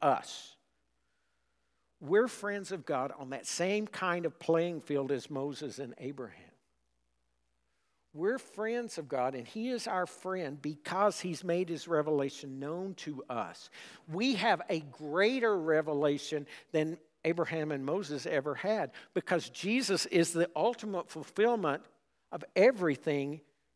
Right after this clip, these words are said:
that God had planned for us. We've been told all about it. We truly know and understand far more than what Abraham and Moses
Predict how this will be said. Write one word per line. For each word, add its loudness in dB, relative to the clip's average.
that 0
God 6
had -4
planned 0
for -4
us. -8
We've 2
been 4
told 0
all 4
about 6
it. -2
We 0
truly 0
know 0
and -4
understand -6
far 0
more -4
than -4
what -4
Abraham -6
and -8
Moses -10